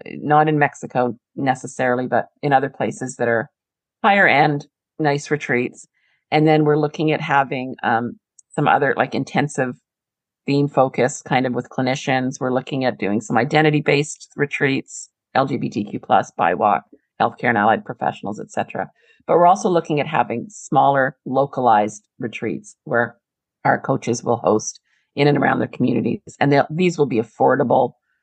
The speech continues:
more accessible co-, um, retreats. So we're, we're looking forward to that.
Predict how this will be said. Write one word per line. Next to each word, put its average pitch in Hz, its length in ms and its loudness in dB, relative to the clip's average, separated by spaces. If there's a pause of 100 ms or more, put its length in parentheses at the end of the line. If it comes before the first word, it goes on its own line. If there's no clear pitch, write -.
(560)
more 143 220 2
accessible - 540 -4
co-, - 280 -6 (140)
um, 113 240 -2 (100)
retreats. - 500 -10
So 143 140 0
we're, 151 160 0
we're 180 140 0
looking 208 220 -2
forward 127 260 -4
to - 60 -20
that. 80 200 2